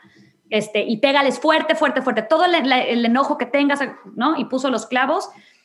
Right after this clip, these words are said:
y le dijo, "Bueno, ¿ya acabaste?". "Ya, ok, vámonos". Y en un ratito regresaron, un niño, un momento donde el niño estaba muy feliz, en donde estaba muy contento. "Ayúdame, vamos a quitarlos, ya no estás enojado".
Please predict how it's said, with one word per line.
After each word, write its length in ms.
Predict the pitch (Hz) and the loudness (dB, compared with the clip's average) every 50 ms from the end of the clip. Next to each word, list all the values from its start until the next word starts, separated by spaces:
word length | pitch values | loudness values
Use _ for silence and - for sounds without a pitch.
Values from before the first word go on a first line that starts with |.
| _ _ - | _ _ -6
y 220 | 254 240 240 240 | -2 -2 0 0
le 80 | 247 240 | 0 0
dijo, 140 | 247 247 | 0 2
"Bueno, 160 | 247 247 247 240 | 0 0 0 2
¿ya 140 | 220 302 | 2 0
acabaste?". 440 | 320 320 359 339 359 381 381 - 440 453 466 302 | 2 2 2 2 2 0 0 -2 -2 0 0 2
"Ya, 180 | 320 320 - - - - _ - | 0 0 0 -4 -10 -14 _ -8
ok, 160 | 214 208 226 208 190 - - - _ _ | -6 -2 -2 -2 -2 -4 -8 -18 _ _
vámonos". 400 | - 208 214 202 180 170 165 - | 0 0 2 2 2 -2 -4 -2
Y 40 | 226 | -2
en 60 | 220 | -2
un 80 | 226 240 | 0 0
ratito 260 | 262 262 277 226 254 254 | -2 -2 -2 -2 -2 -2
regresaron, 520 | 254 247 226 220 - 226 226 254 269 254 | 0 0 -2 0 0 0 2 2 2 2
un 100 | 240 233 | 2 2
niño, 220 | 226 226 226 220 | 0 0 0 -2
un 140 | - 202 202 | -2 -2 -2
momento 260 | 208 202 208 214 220 | -2 -2 -2 -2 -2
donde 160 | 208 202 180 180 | -2 -2 -2 -2
el 60 | 185 | -2
niño 80 | 202 | -2
estaba 240 | 202 - 214 190 196 | -2 -4 -2 -2 -2
muy 100 | 190 185 - | -2 -4 -4
feliz, 440 | - 214 233 277 349 359 370 381 | -4 -2 0 2 2 2 2 2
en 80 | - 254 | 0 0
donde 100 | 233 220 | 0 -2
estaba 180 | 220 - 220 214 | 0 -2 -2 -2
muy 100 | 220 214 | -2 -4
contento. 320 | 214 202 247 240 220 294 - | -4 -4 -4 -2 -2 0 0
"Ayúdame, 380 | 269 302 381 494 508 453 349 | 2 2 2 2 2 2 2
vamos 200 | 294 359 392 440 - | 2 2 0 0 -2
a 40 | 440 | -2
quitarlos, 420 | 427 415 427 554 571 494 285 214 | -2 0 0 0 0 2 0 0
ya 60 | 233 233 | 2 0
no 60 | 269 | 0
estás 200 | 269 277 269 285 | 0 -2 -2 0
enojado". 440 | 262 233 220 - 240 220 196 165 | 0 -2 0 2 2 2 2 0